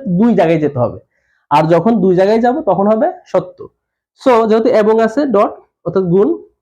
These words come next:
আর এব-, এবার হচ্ছে কি? আমরা ঢাকা গেলাম, পাবনা গেলাম না, এটাও কি হবে? মিথ্যা, কারণ দুই জায়গায় যেতে হবে। আর ওয়ান ওয়ান, আমি ঢাকাও গেছি, পাবনাও গেছি। আমরা জানি সাধারণ গণিতেও কিন্তু ওয়ান ওয়ান গুণ করলে ওয়ান হয়, কিন্তু ওইভাবে চিন্তা করলে কিন্তু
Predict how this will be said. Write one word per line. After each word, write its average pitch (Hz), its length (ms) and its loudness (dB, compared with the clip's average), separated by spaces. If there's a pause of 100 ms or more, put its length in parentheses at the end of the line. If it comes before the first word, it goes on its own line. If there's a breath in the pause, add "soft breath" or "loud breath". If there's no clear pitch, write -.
(960)
আর 170 100 0
এব-, 202 260 0
এবার 196 240 4
হচ্ছে 208 160 -4
কি? 240 120 -2
আমরা 214 140 0
ঢাকা 151 220 0
গেলাম, 226 460 -2
পাবনা 170 260 0
গেলাম 180 260 0
না, 226 100 -2
এটাও 202 220 0
কি 202 120 -2
হবে? 160 160 2
মিথ্যা, - 320 -2 (160)
কারণ 175 140 0
দুই 175 100 2
জায়গায় 160 200 2
যেতে 131 160 -4
হবে। 127 200 0 (640 soft breath)
আর 160 140 2
ওয়ান 165 380 2
ওয়ান, 135 140 2
আমি 170 120 0
ঢাকাও 165 360 0
গেছি, 220 260 0 (200)
পাবনাও 175 300 2
গেছি। 123 240 -2 (140)
আমরা 196 160 0
জানি 226 200 2 (120)
সাধারণ 196 340 0
গণিতেও 240 260 2
কিন্তু 254 240 0
ওয়ান 180 140 4
ওয়ান 208 140 0
গুণ 208 160 0
করলে 226 140 0
ওয়ান 190 240 2
হয়, 165 220 0
কিন্তু 208 260 -6
ওইভাবে 185 240 0 (260)
চিন্তা 208 200 -2
করলে 196 180 0
কিন্তু 202 260 0